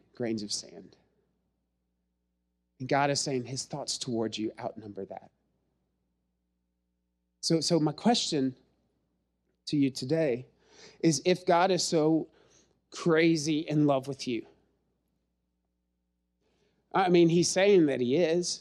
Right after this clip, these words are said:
that he's thinking about you that much, right? And God doesn't exaggerate. He doesn't exaggerate like fishermen do, Dave. Right? I caught a fish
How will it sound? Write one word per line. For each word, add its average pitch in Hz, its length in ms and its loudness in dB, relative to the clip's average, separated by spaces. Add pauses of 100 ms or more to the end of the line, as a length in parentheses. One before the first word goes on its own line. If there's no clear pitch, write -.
(400)
that 147 100 0
he's 139 140 0
thinking 185 380 4
about 160 260 2
you 156 100 0
that 147 220 0
much, 196 560 0 (580)
right? 175 240 2
And 190 160 4
God 220 220 4
doesn't 262 300 8
exaggerate. 240 920 2 (300)
He 214 100 4
doesn't 262 300 6
exaggerate 254 680 4
like 220 180 2
fishermen 254 600 6
do, 208 260 8
Dave. 214 460 2 (4000)
Right? 285 540 4 (560)
I 277 220 2
caught 294 360 4
a 277 100 6
fish 302 500 2